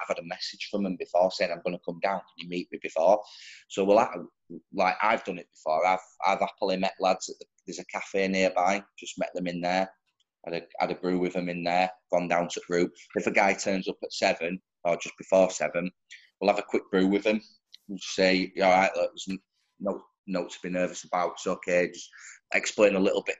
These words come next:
more to them about the group, um, and just sort of try, try and get them at ease. Uh, and, and then, yeah, and generally,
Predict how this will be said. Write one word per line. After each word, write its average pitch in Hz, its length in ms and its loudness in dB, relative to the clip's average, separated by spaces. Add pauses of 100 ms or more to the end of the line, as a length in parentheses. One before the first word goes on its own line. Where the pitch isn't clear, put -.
(160)
more 92 180 4
to - 180 -6
them 95 140 -2
about 90 380 0
the 101 80 -8
group, 101 300 2 (220)
um, 85 460 2 (560)
and 85 120 -8
just 87 200 -2
sort - 140 0
of - 60 -8
try, 92 340 0 (140)
try 90 180 0
and 92 140 -2
get 92 180 -2
them 92 140 -6
at - 120 -12
ease. 95 320 -2 (460)
Uh, 80 300 0 (160)
and, 85 200 -6 (120)
and 87 160 -2
then, 85 160 -4
yeah, 98 140 4
and 92 200 -2 (480)
generally, 98 560 2